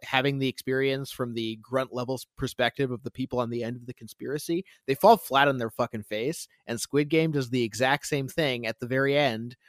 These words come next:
when it shows us explicitly that, yes, the old man is the puppet master, and then he dies, but then he's not dead. Is,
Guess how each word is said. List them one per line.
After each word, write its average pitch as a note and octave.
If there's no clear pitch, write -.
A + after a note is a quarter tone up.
when B2
it B2
shows D#3
us A2+
explicitly A#2+
that, G#2+
yes, B2
the B2+
old C#3
man C#3+
is F3
the D#3+
puppet A#2+
master, G#2
and A2
then C#3+
he C3
dies, A#2+
but D3
then F3
he's F#3+
not G#3+
dead. C3
Is, C3+